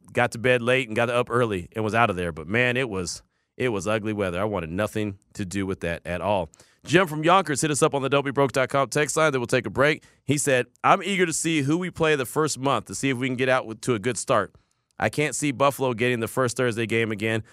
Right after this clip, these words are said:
I'm thinking the Chiefs want to stick it to us, <laughs> so it could be us. As for Foster, we should have kept him as our number two tight end. We have a one, three, and a four now. I am for the players, so every team, medical staff should have the same resources as the Saints staff.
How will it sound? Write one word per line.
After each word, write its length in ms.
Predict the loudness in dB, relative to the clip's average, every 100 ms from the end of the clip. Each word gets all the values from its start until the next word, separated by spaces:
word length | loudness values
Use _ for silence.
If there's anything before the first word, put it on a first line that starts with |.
| _ -6
I'm 80 |
thinking 220 | -2 -2 -2
the 60 |
Chiefs 320 | -2 -2 -2
want 140 | 0 -2
to 40 |
stick 220 | -2 -4 -2
it 80 |
to 160 | -2 0
us, 80 | 0
<laughs> 40 |
so 100 | 0 0
it 80 |
could 200 | 0 0
be 180 | 0 0
us. 340 | 0 0 -2 -10 _ _ _
As 180 | 0 0
for 80 | -2
Foster, 420 | 2 4 2 -2
we 140 | -2
should 160 | 0 0
have 80 | 2
kept 240 | -2 0
him 140 | -2 0
as 100 | -2
our 80 |
number 180 | -2 -2
two 180 | -2 -4
tight 260 | 0 0 2
end. 240 | 2 0 -4 _ _
We 80 | 0
have 180 | 2 2
a 200 | 0 -2 -6 -10
one, 480 | 0 2 4 2
three, 400 | -4 -2 0 2
and 100 | 0
a 40 | -2
four 320 | 0 2 2
now. 340 | 4 4 2 -2 _ 0
I 100 | 0
am 80 | 2
for 120 | -2
the 80 | -6
players, 400 | 0 2 2 0
so 80 | 0
every 240 | 0 -2
team, 380 | -2 0 0 2
medical 280 | 0 0 -4
staff 280 | 0 0 0
should 100 | -2
have 140 | -2
the 60 | -2
same 240 | -2 0
resources 420 | -2 -2 -2 -2
as 140 | -4 -2
the 40 |
Saints 260 | -2 -2 -2
staff. 280 | 0 2